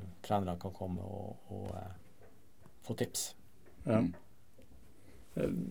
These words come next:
Speaker 2: det som ellers har, har vært oppe, er jo det her med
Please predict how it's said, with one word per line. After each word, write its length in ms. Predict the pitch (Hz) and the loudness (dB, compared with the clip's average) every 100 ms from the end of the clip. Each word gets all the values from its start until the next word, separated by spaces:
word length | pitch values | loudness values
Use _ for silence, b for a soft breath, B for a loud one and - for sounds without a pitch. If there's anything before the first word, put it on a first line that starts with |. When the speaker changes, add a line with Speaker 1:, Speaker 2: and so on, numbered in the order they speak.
| - 90 | 0 2
Speaker 2:
det 180 | 123 127 | 12 12
som 200 | 123 117 | 12 12
ellers 540 | 117 101 92 - - | 12 12 10 2 0
har, 280 | - 110 - | 10 10 10
har 260 | - 113 104 | 12 12 12
vært 220 | 104 - | 12 12
oppe, 220 | 123 - | 10 12
er 140 | 110 101 | 12 12
jo 160 | 98 | 12
det 140 | 98 98 | 8 8
her 80 | 98 | 8
med 400 | 98 - - | 6 4 2